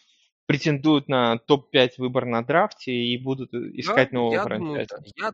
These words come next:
Speaker 2: думаю, да. Я думаю, да, не знаю, кого они будут брать на драфте, квотербека, не квотербека. Ну, квотербека было бы странно, наверное, брать. Но с
Speaker 1: Ну, почему
Speaker 2: Миннесотой
Speaker 1: нет?
Speaker 2: ничего не
Speaker 1: При-
Speaker 2: происходит. Кроме, кроме, э, двух слов. Джастин Джефферсон.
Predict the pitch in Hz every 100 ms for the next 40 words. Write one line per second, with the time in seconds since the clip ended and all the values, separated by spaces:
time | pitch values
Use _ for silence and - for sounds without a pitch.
0 | _ 151 143 127 113 95 85 _ _ _
1 | _ _ 107 113 202 156 113 127 113 110
2 | 127 165 180 - 147 147 139 127 117 127
3 | 127 123 123 196 - - 120 117 113 135
4 | 120 113 110 113 123 127 233 - 113 -
5 | 123 117 135 110 110 107 - - 254 180
6 | 104 95 95 95 90 - _ _ - _
7 | _ _ _ _ _ _ - - - -
8 | 190 185 175 127 117 113 110 117 _ _
9 | _ 160 147 165 202 254 269 175 107 104
10 | 180 170 - 160 - 233 156 - _ _
11 | _ _ _ _ _ _ _ _ _ _
12 | _ _ - 170 196 180 135 104 - 160
13 | 175 160 139 120 117 117 113 110 107 123
14 | 131 131 147 - 117 - 110 135 147 -
15 | 135 127 117 107 92 - - 98